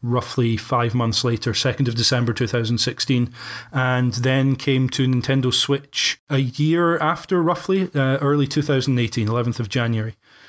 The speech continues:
Um, so available on, on all current gen consoles, I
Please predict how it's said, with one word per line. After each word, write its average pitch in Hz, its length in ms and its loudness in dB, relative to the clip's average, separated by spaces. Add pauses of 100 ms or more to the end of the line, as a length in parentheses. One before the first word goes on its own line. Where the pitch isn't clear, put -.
(220)
Um, 117 400 -2
so 139 280 0
available 139 640 2
on, 120 600 0 (200)
on 113 280 -2
all 123 520 0 (220)
current 135 420 0
gen 135 340 2
consoles, 147 1120 -2
I 127 200 0